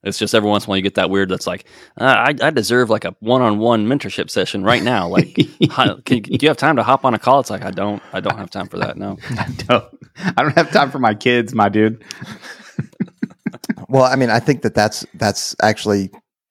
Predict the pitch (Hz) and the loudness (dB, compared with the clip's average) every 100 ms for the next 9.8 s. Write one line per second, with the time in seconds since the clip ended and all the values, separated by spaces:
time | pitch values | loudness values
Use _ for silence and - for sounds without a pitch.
0 | - - 110 95 120 110 101 95 90 107 | -4 2 0 2 4 4 4 0 2 2
1 | 98 95 101 101 104 98 107 95 101 - | 2 0 2 2 0 2 2 2 0 -4
2 | - - 95 110 107 101 87 - - 101 | -12 -2 2 2 0 -4 -4 -10 -10 -6
3 | 95 85 - _ _ - 131 123 - 110 | -6 -6 -14 _ _ 2 4 4 2 2
4 | 110 107 101 101 98 98 107 - 110 107 | 4 4 2 4 4 2 -2 -2 2 2
5 | 101 95 92 107 98 95 95 95 98 95 | 2 -2 0 0 2 0 -2 0 0 0
6 | - 104 98 90 90 _ _ _ _ - | -2 -2 -2 -4 -8 _ _ _ _ -16
7 | 87 _ _ _ _ _ _ _ 117 - | -16 _ _ _ _ _ _ _ -16 -16
8 | 57 _ _ _ _ _ _ _ - 98 | -20 _ _ _ _ _ _ _ -8 2
9 | 127 127 113 113 98 107 107 85 | 6 6 6 4 4 4 2 2